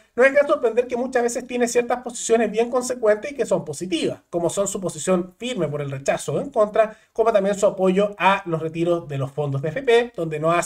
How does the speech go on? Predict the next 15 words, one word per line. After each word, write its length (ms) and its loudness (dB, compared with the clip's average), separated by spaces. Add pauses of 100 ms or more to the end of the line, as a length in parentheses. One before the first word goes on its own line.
(120)
eh, 240 -2
cedido 340 -2
en 60 0
ese 180 -6
punto 280 -4
en 80 -2
ningún 260 -6
momento. 420 -4 (560)
Pero 140 2
más 100 4
allá 220 4
de 60 0
toda 160 4
esa 100 -4
situación, 460 -2